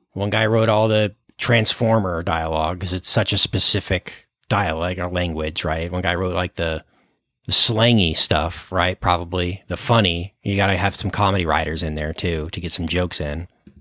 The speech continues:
So yeah, it's just, can we not just have one, one guy coming out of U C L A that's just like, "Man, love Transformers. Here's my take on it, and it's funny."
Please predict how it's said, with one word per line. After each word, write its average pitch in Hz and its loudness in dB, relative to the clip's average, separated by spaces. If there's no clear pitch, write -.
So - -6
yeah, 98 0
it's 87 -6
just, - -4
can - 0
we 147 6
not 175 6
just 170 2
have 131 0
one, 92 -4
one 156 4
guy 107 2
coming 101 0
out 90 2
of 92 -4
U 95 0
C - 0
L 85 0
A 82 -4
that's 82 -6
just 85 -8
like, 87 -6
"Man, 131 2
love 139 6
Transformers. 127 2
Here's 113 0
my 98 2
take 82 0
on 76 -2
it, 76 -8
and 90 -6
it's 85 -8
funny." 78 -6